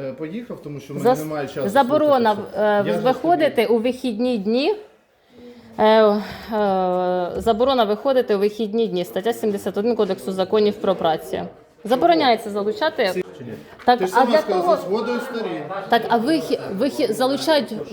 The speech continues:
Speaker 2: сімдесят перша стаття Кодексу закону про працю. Заступать у
Speaker 1: Ну,
Speaker 2: вихідний
Speaker 1: все, ти
Speaker 2: день.
Speaker 1: начиталася цих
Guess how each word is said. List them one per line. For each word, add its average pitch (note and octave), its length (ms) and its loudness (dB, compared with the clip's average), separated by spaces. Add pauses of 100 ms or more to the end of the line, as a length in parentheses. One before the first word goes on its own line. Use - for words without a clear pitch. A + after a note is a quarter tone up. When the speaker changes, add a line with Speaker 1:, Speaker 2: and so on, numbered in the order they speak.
(200)
Speaker 2:
сімдесят B3+ 540 2
перша A#3+ 340 0
стаття G#3+ 380 -4
Кодексу G#3 440 -6
закону G3+ 420 -2
про G#3 180 0
працю. G3 500 0
Заступать A#3+ 640 -2 (100)
у G#3+ 60 -4
Speaker 1:
Ну, A3 60 -2
Speaker 2:
вихідний C#4 280 -4
Speaker 1:
все, A#3+ 340 0 (120)
ти F3+ 80 -10
Speaker 2:
день. G3+ 40 -4
Speaker 1:
начиталася A3 600 0
цих - 200 -12